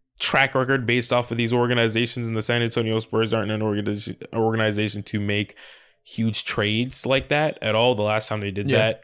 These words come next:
Speaker 1: over the last ten, fifteen years is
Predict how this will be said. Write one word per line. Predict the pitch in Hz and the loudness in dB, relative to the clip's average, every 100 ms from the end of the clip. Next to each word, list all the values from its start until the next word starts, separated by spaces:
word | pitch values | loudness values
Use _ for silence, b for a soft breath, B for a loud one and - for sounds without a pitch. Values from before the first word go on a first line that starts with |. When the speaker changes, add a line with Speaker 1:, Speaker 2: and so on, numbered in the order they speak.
| - | -2
Speaker 1:
over | 120 113 | 0 2
the | 113 | 2
last | 113 110 - - _ - - - - - - - | 2 0 -4 -10 _ -16 -16 -20 -20 -12 -10 -2
ten, | - 139 | 0 0
fifteen | 131 - 127 - 117 | 0 -4 -4 -2 0
years | 117 123 | 2 0
is | 110 | -2